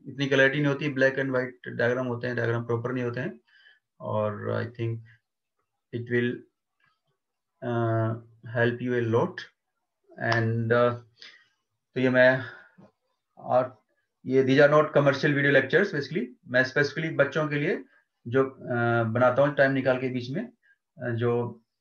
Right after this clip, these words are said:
बच्चे professional coaching, बड़ी-बड़ी coaching institute में नहीं पढ़ पाते हैं, professional coaching institute में नहीं पढ़ पाते हैं, उन्हीं बच्चों के लिए, ओके, इनका कोई commercial use नहीं है, right। और आप अपने लिए यूज़ की, यूज़ करिए, अपने जानने वाले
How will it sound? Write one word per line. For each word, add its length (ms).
बच्चे 280
professional 440
coaching, 340
बड़ी-बड़ी 280
coaching 300
institute 240
में 60
नहीं 140
पढ़ 160
पाते 240
हैं, 140
professional 420
coaching 280
institute 220
में 60
नहीं 80
पढ़ 160
पाते 240
हैं, 160
उन्हीं 180
बच्चों 260
के 100
लिए, 200
ओके, 420
इनका 200
कोई 200
commercial 400
use 160
नहीं 200
है, 160
right। 280
और 340
आप 180
अपने 220
लिए 100
यूज़ 120
की, 300
यूज़ 260
करिए, 240
अपने 300
जानने 300
वाले 260